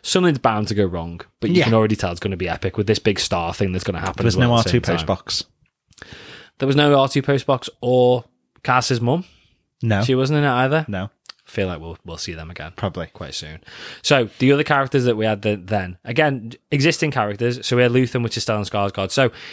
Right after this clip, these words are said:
Speaker 1: he's, he's looks like Stellan Skarsgård, and then on the ship when they land on Coruscant, you know what
Speaker 2: Yeah.
Speaker 1: Coruscant is, don't you? The planet.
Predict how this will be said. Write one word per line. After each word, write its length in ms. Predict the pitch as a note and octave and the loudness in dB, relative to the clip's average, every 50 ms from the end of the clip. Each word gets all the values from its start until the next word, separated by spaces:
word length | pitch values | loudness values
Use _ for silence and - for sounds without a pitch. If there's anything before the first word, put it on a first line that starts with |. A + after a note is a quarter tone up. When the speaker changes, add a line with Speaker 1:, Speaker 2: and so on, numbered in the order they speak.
| - - | -14 -2
Speaker 1:
he's, 380 | - F3+ F#3+ G3+ F3+ E3+ - _ - | 0 2 2 2 0 -2 -6 _ -12
he's 480 | - - F3 F3+ F#3+ F3+ D3 - - | -4 0 2 2 2 0 -2 -4 -8
looks 380 | - C3 B2 C#3 D3+ - - - | -8 -2 0 2 2 0 2 2
like 140 | C3 B2+ - | 2 2 2
Stellan 240 | - B2 A#2 A2+ A2 - | 0 0 2 2 0 0
Skarsgård, 520 | - A2+ A2 B2 C3+ C3 - A2 G2 F#2 | 0 0 2 2 2 2 2 2 2 2
and 100 | F#2 F#2+ | 0 -2
then 140 | A2 A#2+ B2 | 0 2 2
on 120 | B2+ C3 C3 | 2 2 2
the 40 | A#2+ | 0
ship 460 | - - B2 C3 B2+ G2 - _ - | 0 2 2 2 2 2 -2 _ -2
when 160 | A2+ A2 A#2 | 0 0 2
they 100 | B2 A#2 | 2 0
land 320 | G#2+ G2+ F#2+ G#2+ A#2 A#2+ A#2+ | 0 0 -2 0 0 0 0
on 120 | A2 G2 | 0 0
Coruscant, 680 | - G2+ F#2 G2 G#2+ - - G2+ D#2+ D2+ - - - - - | 0 -2 -2 0 0 0 0 -2 -2 -4 -12 -14 -14 -10 -2
you 80 | - G#2 | 0 0
know 60 | G2 | 2
what 80 | A2 | 4
Speaker 2:
Yeah. 100 | A#2 G2+ | 4 2
Speaker 1:
Coruscant 380 | F2 E2+ F2 - F2+ E2 E2 - | 2 0 -4 -4 -4 -6 -6 -8
is, 100 | F2 E2 | -10 -8
don't 220 | - E2+ E2 E2+ | -8 -8 -8 -8
you? 80 | F2 E2 - _ | -10 -12 -14 _
The 60 | - - | -16 -12
planet. 320 | - F#2+ E2+ E2+ D2+ - | -10 -8 -8 -8 -10 -12